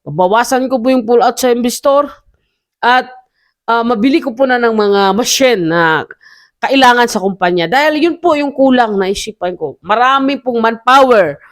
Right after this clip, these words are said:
Anuhin mo yung manpower, kulang-kulang ang machine. So, isang entrepreneur, isang negosyante, isang may-ari ng kumpanya, hanapin mo kung anong problema sa kumpanya. Yun po ang solusyonan mo.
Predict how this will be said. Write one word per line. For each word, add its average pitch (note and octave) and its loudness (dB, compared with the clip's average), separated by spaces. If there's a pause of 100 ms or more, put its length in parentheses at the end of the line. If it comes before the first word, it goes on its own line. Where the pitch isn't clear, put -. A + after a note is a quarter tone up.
(400)
Anuhin C#4 2
mo C4+ -2
yung C4+ 0
manpower, C#4 2
kulang-kulang A3 2
ang G3+ -4
machine. F3+ 0
So, A3+ -2 (320)
isang F#4 2
entrepreneur, G#3 0
isang F4 -2
negosyante, A#3+ -2
isang C4 -4
may-ari E4 2
ng C#4+ -2
kumpanya, B3+ -2 (420)
hanapin C#4+ 2
mo D#4 2
kung A#3+ -4
anong C4 -2
problema A#3+ 0
sa - -10
kumpanya. E3 -2
Yun B3 -4
po B3 -4
ang A#3+ -2
solusyonan E3 -8
mo. D3+ -6